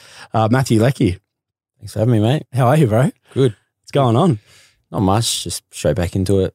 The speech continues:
Speaker 2: back at City. So,
Speaker 1: Yeah.
Speaker 2: yeah.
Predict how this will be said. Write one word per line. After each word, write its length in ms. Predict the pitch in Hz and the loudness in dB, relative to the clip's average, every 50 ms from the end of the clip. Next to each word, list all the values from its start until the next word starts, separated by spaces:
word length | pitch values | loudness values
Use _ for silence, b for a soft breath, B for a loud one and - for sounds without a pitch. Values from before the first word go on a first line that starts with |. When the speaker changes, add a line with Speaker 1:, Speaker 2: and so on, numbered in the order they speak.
| _ _ - | _ _ -12
Speaker 2:
back 120 | - 87 | -10 -8
at 140 | 92 - - | -8 -8 -6
City. 260 | - 107 107 113 113 | -2 0 0 0 0
So, 240 | 113 - - - 120 | -2 -4 -6 -4 -2
Speaker 1:
Yeah. 360 | 120 113 117 98 87 85 85 - _ _ _ _ _ _ _ _ _ _ _ _ _ _ _ _ B B B B B B B B | 0 0 2 0 0 -2 -4 -6 _ _ _ _ _ _ _ _ _ _ _ _ _ _ _ _ B B B B B B B B
Speaker 2:
yeah. 160 | 90 104 98 | -2 -2 -2